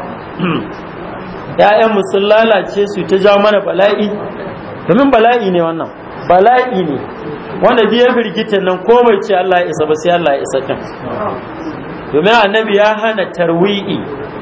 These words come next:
firgita wani, ka yi abin da duk za ka firgita wani, ko ya yake. Haramun ne a shari'ar musulunci. Yasa annabi ya hana ka nuna wani da wuka,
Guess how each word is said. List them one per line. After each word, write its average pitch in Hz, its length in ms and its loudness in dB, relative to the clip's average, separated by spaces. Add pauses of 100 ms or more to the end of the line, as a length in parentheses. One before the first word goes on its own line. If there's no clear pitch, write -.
(280)
firgita 202 480 2
wani, 180 220 -2
ka 175 160 -4
yi 202 100 4
abin 214 340 0
da 185 80 4
duk 208 220 0
za 240 240 4
ka 214 80 0
firgita 165 460 -2
wani, 147 220 0 (120)
ko 269 240 4
ya 247 140 4 (100)
yake. - 220 -6 (1000)
Haramun 202 400 4
ne 170 80 0
a 165 100 2
shari'ar 156 300 0
musulunci. 143 560 -4 (280)
Yasa 196 280 2
annabi 190 280 2
ya 190 100 4
hana 196 240 0
ka - 160 -4
nuna 185 300 2
wani 180 220 0
da 170 100 2
wuka, 170 300 2